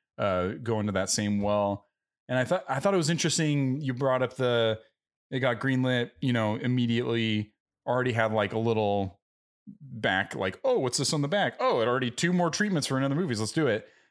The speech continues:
Kevin, Kevin Williamson just <laughs> included those. Um, but people were so into it, and the internet was a new thing that when it was,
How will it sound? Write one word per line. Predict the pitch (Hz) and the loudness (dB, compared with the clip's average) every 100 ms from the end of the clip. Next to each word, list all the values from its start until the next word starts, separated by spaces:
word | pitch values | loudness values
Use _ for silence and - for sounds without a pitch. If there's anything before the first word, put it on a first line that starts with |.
| _ | _
Kevin, | - 131 123 | -2 0 2
Kevin | 139 131 | 2 2
Williamson | 123 123 - 113 | 2 0 0 0
just | 113 - | 0 0
<laughs> | |
included | - 196 175 190 | 0 2 2 2
those. | 147 190 170 - - - - - | 2 2 2 -2 -10 -18 -18 -4
Um, | 147 135 123 117 120 - - | 2 4 4 2 0 -6 -6
but | 135 131 | -2 -2
people | - 180 170 | 0 0 2
were | 156 | 2
so | 139 156 151 | 4 2 2
into | 208 165 | 2 2
it, | 151 | 2
and | 127 | 0
the | 127 | -2
internet | 180 240 196 143 | 0 2 2 2
was | 147 131 | 0 0
a | |
new | 135 131 | 0 0
thing | 127 135 127 123 127 - _ _ _ - | 0 0 0 0 -4 -10 _ _ _ -2
that | 131 120 120 113 - - - - | 2 4 4 2 2 0 -2 -8
when | - 120 127 123 117 113 110 107 110 _ _ _ _ _ | -6 0 2 2 2 2 2 0 -2 _ _ _ _ _
it | 127 117 | -2 0
was, | 113 110 104 - | 0 0 0 -2